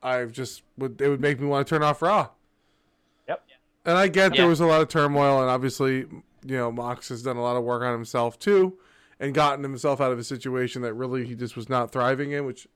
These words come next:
Speaker 1: you know, whatever. That's, that's, that's all fantastic. That's a, that's an A plus story. But man, it ruined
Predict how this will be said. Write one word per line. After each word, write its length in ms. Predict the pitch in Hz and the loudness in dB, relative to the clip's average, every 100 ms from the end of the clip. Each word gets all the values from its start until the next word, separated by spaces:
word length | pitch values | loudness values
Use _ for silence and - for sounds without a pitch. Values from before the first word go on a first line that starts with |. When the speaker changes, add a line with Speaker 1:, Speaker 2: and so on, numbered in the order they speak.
| - | -8
Speaker 1:
you 80 | |
know, 80 | 151 | -6
whatever. 380 | 123 214 156 127 | 0 2 2 2
That's, 140 | 185 190 | 0 0
that's, 220 | 165 165 - | -2 -2 -4
that's 220 | 165 156 | -2 0
all 280 | 147 127 - _ _ | 0 -2 -4 _ _
fantastic. 520 | 131 117 139 123 101 | -10 -6 -6 -6 -10
That's 200 | 123 123 | -10 -8
a, 160 | 120 104 | -8 -10
that's 160 | 123 117 | -10 -10
an 80 | 120 | -8
A 60 | 131 | -8
plus 240 | 131 123 | -8 -10
story. 360 | - 131 117 107 - _ _ - _ _ - | -10 -10 -10 -10 -16 _ _ -20 _ _ -6
But 160 | 131 | -4
man, 340 | 123 143 143 117 | -2 0 0 -2
it 120 | 113 | -6
ruined 520 | 117 123 151 143 113 | -4 0 2 2 -2